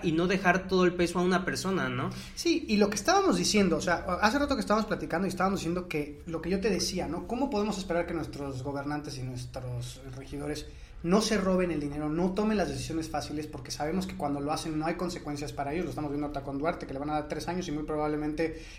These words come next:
Speaker 2: haya una reducción de sentencia,
Speaker 1: Claro.
Speaker 2: en donde va a salir un año y medio. Y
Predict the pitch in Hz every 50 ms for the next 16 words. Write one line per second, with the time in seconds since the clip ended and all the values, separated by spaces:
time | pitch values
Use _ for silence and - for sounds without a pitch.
0 | - - 151 156 156 160 160 160 156 143 143 139 135 131 - 170 160 151 123 156
1 | 151 147 - 190 208 190 196 175 156 156 143 135 143 156 151 131 151 156 151 147
2 | 147 147 147 143 139 139 143 175 202 202 208 185 151 - - - - - - -
3 | - - - - - - - - 202 185 180 175 175 175 180 175 175 175 175 175
4 | 175 175 180 185 185 -